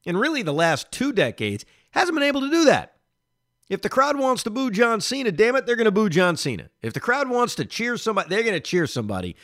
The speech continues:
And so the crowds are no longer eating out of the hand of Vince McMahon. But <laughs> if you are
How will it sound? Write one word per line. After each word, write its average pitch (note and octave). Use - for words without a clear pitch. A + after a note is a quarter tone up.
And C#3
so D3
the C3+
crowds C#3
are D#3+
no G3
longer F#3+
eating G3+
out D#3+
of C#3+
the C3+
hand C3
of A#2
Vince A2+
McMahon. F#2
But A3
<laughs> -
if D#3+
you A#3+
are B2+